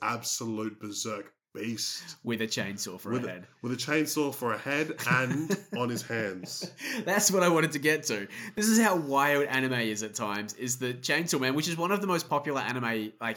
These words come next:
Speaker 2: out at the moment, and one of the most popular manga in, in production, is a man with a chainsaw for a head. <laughs> It's like, that's fucking wild.
Speaker 1: Yeah, you haven't even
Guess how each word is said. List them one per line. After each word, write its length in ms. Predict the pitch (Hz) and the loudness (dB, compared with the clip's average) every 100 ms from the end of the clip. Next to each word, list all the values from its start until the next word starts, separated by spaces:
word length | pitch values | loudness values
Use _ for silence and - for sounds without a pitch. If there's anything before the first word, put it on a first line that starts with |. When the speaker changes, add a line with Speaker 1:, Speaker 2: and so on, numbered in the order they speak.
| - | -2
Speaker 2:
out 160 | 123 127 | 0 0
at 80 | |
the 80 | 117 | -2
moment, 220 | 110 104 | -6 -6
and 80 | 104 | -4
one 80 | 110 | -4
of 80 | 110 | -2
the 60 | 110 | -2
most 160 | 110 | -2
popular 320 | 113 110 107 | -4 -2 -4
manga 400 | 107 101 127 98 - - - - - | -2 -4 -4 -6 -8 -20 -20 -20 -10
in, 460 | 127 117 110 101 101 - | 0 0 0 -4 -8 -6
in 240 | 120 107 | -4 -4
production, 640 | 104 107 147 - 101 98 - _ _ _ _ _ _ _ | -4 -2 -2 -2 -2 -2 -8 _ _ _ _ _ _ _
is 160 | 139 147 | 0 2
a 60 | |
man 260 | 131 131 160 | 2 0 0
with 120 | 143 | 0
a 40 | |
chainsaw 420 | 135 131 156 127 104 | 0 0 2 0 -2
for 140 | 101 | -2
a 60 | 98 | -4
head. 200 | 95 - | -8 -14
<laughs> 640 | _ _ _ _ _ _ 143 | _ _ _ _ _ _ -6
It's 320 | 123 - 123 | -4 -4 -4
like, 60 | |
that's 260 | 185 165 - | -2 0 -2
fucking 400 | 147 - 143 127 | -2 -6 -6 -6
wild. 380 | 180 - - - | -6 -8 -10 -10
Speaker 1:
Yeah, 80 | 87 | -8
you 220 | 92 101 | -4 -4
haven't 240 | 110 107 101 | -2 -4 -6
even 160 | 98 | -8